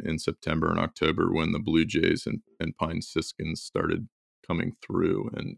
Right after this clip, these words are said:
and not just, you know, flocks of dozens or hundreds, but, you know, like, tens of thousands of blue jays and pine siskins coming through in, in numbers that I've never seen here before for those two species.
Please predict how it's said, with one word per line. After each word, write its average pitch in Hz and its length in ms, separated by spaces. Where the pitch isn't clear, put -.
and 82 160
not 98 220
just, - 260
you - 100
know, - 240
flocks - 400
of 120 100
dozens 90 380
or - 120
hundreds, 82 520
but, - 200
you - 80
know, - 220
like, - 160
tens 85 340
of - 120
thousands - 960
of 90 420
blue 85 180
jays 90 360
and 87 140
pine 82 240
siskins - 480
coming - 400
through - 220
in, 85 200
in 87 180
numbers 98 440
that 92 120
I've 87 120
never 87 280
seen 90 300
here - 160
before - 460
for - 160
those - 240
two - 180
species. - 640